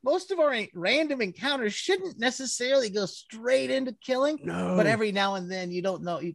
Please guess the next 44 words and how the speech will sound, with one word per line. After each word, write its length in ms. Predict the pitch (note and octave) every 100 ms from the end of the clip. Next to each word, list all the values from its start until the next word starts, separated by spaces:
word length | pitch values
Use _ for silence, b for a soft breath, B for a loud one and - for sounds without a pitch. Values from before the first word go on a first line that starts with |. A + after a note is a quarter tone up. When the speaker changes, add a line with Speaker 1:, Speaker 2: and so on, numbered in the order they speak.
| F3
Speaker 1:
don't 340 | D3+ A#3 E3
m-, 80 | F3 _
piss 220 | G#3+ G3+
off 220 | F3+ E3 -
the 80 |
bear. 260 | B2+ C#3+ - _ -
<laughs> 180 | -
Speaker 2:
That's 480 | G#3 G3+ A#3 D3 -
why 80 | -
reaction 460 | C#3 A#2+ C#3+ - F3+
tables 360 | C#3+ B2 A2+
are 40 | G#2+
fun 240 | - G2+
as 100 | G2+
well, 180 | D#3 C#3+
right? 240 | - D#2+ F#3+
Speaker 1:
Oh, 160 | D#3
yeah, 280 | A#2+ A#2+ A2
I 120 | E2
love 280 | D3 B2 B2
Speaker 2:
Use 100 | D#3
a 80 | C3+
Speaker 1:
them. 20 |
Speaker 2:
rea-, 340 | C#3+ D3 D3 C#3+
use 100 | E3+
a 40 | D#3+
random 260 | D3+ D#3
encounter 320 | C#3+ C3 D3+
table 300 | D#3+ E3+ E3+
with 100 | C#3
a 80 | A2
reaction 400 | G#2 G#2 - -
table. 380 | D3 D3+ D#3+ E3
You 80 | C3
can 160 | C#3
run 140 | C3 C#3
a 80 | A#2
whole 460 | A#2+ B2 B2 A#2+ - _ _ _ _ _
session 440 | - C#3+ - A#2+ A2+
with 220 | A2 _
just 240 | - B2
those 160 | C#3+ C3+
two 160 | -
tables. 500 | C3+ D#3 F#3 F#2 -